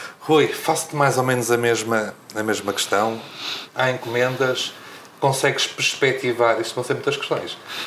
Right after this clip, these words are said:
<laughs> Há encomendas, consegues perspectivar como é que vai ser os próximos meses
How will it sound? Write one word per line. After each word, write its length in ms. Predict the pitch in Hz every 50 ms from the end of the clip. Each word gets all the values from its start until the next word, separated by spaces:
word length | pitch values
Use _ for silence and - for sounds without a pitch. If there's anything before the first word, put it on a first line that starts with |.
| - -
<laughs> 500 | 143 139 - - - - - 120 - -
Há 140 | 127 131 139
encomendas, 520 | 131 - - 107 127 127 127 131 139 127
consegues 360 | - 131 117 - 139 - -
perspectivar 600 | - - - - - - 123 - 127 110 123 117
como 100 | - -
é 40 | 123
que 60 | 120
vai 100 | 120 117
ser 240 | 113 - 117 110 107
os 220 | 110 110 104 101 -
próximos 540 | - 110 107 107 107 - - 98 92 -
meses 500 | - 101 107 110 110 110 - - - -